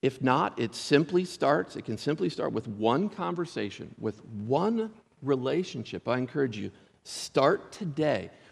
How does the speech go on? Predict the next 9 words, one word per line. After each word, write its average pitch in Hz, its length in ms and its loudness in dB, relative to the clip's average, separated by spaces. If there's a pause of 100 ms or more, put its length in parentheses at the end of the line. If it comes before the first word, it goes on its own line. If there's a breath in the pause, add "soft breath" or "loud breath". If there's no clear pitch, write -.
(120 soft breath)
What 131 460 2
relationship 160 960 0
in 143 240 2
this 170 320 0
assembly 160 640 0
can 123 320 -2
you 185 160 -2
cultivate 208 880 -4
today 123 560 0